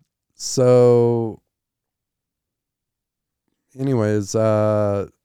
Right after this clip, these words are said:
I bounced around a lot in elementary school, went to a bunch of different schools. I did, uh, half of fourth grade, half of fifth grade, and half of sixth grade at one school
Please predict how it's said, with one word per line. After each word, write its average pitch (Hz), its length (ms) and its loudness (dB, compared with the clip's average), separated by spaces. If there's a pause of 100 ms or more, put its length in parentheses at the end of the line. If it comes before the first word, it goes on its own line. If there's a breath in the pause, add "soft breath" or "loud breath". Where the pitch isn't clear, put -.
(100)
I 123 60 -10
bounced 143 380 -4
around 107 260 -4
a 113 60 -4
lot 110 280 -2
in 110 120 -8
elementary 104 560 -8
school, 101 420 -8
went 98 160 -16
to 98 100 -14
a 92 40 -14
bunch 92 320 -16
of - 40 -20
different - 340 -14
schools. 87 640 -14 (800)
I 87 40 -20
did, 98 440 -8
uh, 98 580 -8 (100)
half 123 400 -8
of 123 140 -6
fourth 120 440 -4
grade, 113 340 -4
half 110 300 -8
of 110 100 -8
fifth - 320 -10
grade, 107 340 -6
and 92 160 -12
half 107 300 -8
of 95 80 -14
sixth - 400 -12
grade 95 340 -8
at - 120 -16
one 98 260 -14
school 92 500 -12